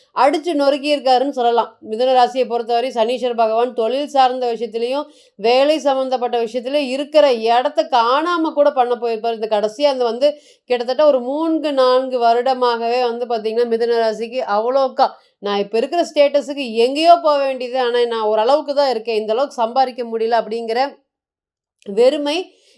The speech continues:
இன்னைக்கு ரொம்ப அதிபயங்கரமாக இருக்கு. அதே போல சனீஸ்வர பகவான் ராசிக்கு யோகாதிபதினு சொல்லக்கூடிய ஃபர்ஸ்ட் சுக்கிரன்,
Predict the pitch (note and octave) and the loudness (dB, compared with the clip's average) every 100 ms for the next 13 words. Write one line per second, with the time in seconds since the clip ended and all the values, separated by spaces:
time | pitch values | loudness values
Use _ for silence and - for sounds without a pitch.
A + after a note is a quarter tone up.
0 | - A#3+ B3 A3+ A3 C#4 E4 C#4 C#4 C4 | -10 -6 -2 -2 -2 2 2 2 0 -2
1 | B3+ C4 C#4+ D4 C#4+ C4 C4 A3+ B3+ A#3 | 0 0 0 0 0 0 -2 0 -2 -2
2 | A#3 C4+ A#3+ A3+ B3+ B3+ B3 A#3 A3+ B3 | -2 -4 -2 -4 -4 -4 0 0 0 -4
3 | A#3 F#3+ G3 G3+ G#3+ C4 A3+ A#3 B3+ C#4 | -6 -2 -2 -4 -12 -8 -2 0 2 2
4 | C4+ B3+ A#3 B3+ A#3+ A#3+ A#3 A3+ G#3+ F#3+ | 2 0 -6 -6 -6 -8 -6 -6 -4 -6
5 | B3+ G#3+ A3+ C4+ C#4 | -8 -10 -2 0 0